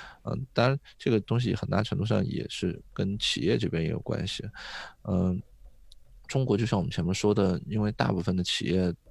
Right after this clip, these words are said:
用的这些人，最后一份教育都只，都是在做一个这个，呃，一般性的一个教育，就是不是特别有针对性的教育，所以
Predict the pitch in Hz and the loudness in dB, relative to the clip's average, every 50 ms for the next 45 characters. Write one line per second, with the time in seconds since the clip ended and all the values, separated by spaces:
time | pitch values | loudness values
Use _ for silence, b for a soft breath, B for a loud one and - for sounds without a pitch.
0 | - - - 107 110 107 101 92 85 85 101 95 95 98 98 95 - - - 139 | -16 -8 -4 -2 -2 0 2 0 0 0 0 0 0 -2 -2 -2 -4 -6 -6 -6
1 | 180 - - - - - - - - _ _ _ _ _ _ _ _ _ _ _ | -8 -8 -8 -12 -18 -20 -20 -20 -20 _ _ _ _ _ _ _ _ _ _ _
2 | _ - - - 143 131 123 - 139 113 92 90 92 - 101 92 - 107 104 101 | _ -14 0 2 4 4 4 4 4 4 4 2 2 2 0 2 4 4 4 6
3 | 95 90 85 - - 110 120 127 - - - - - - 123 139 - - - 98 | 4 4 2 2 2 2 2 2 -2 -8 -10 -4 -2 0 0 2 2 2 2 2
4 | 95 - - 110 104 98 87 80 82 82 - 95 87 87 - - 95 90 82 - | 2 2 2 4 4 4 4 2 0 0 2 2 2 2 0 0 -2 -2 -2 0
5 | - - 60 - B B B B B B B B B B B - - - - - | 0 0 0 0 B B B B B B B B B B B -20 -14 -10 -8 -6
6 | - - - - - - - - 113 104 - 117 127 151 175 180 - - 113 92 | -4 -4 -6 -6 -8 -10 -2 0 0 2 4 4 4 4 4 2 2 2 2 2
7 | - - - - - - - - 78 71 69 65 - - - - - - 92 92 | 2 0 0 0 -2 0 0 2 2 2 2 0 -2 -6 -10 -12 -4 -4 -2 -2
8 | 92 - - - 85 - - 117 - 117 107 107 82 78 - 104 120 131 113 101 | -2 -4 -2 -2 0 0 0 2 2 4 4 4 4 4 2 2 2 2 2 2
9 | 95 90 87 95 95 - - 78 - 71 - - - 104 107 | 0 0 0 0 0 0 0 -2 -2 -4 -4 0 2 2 4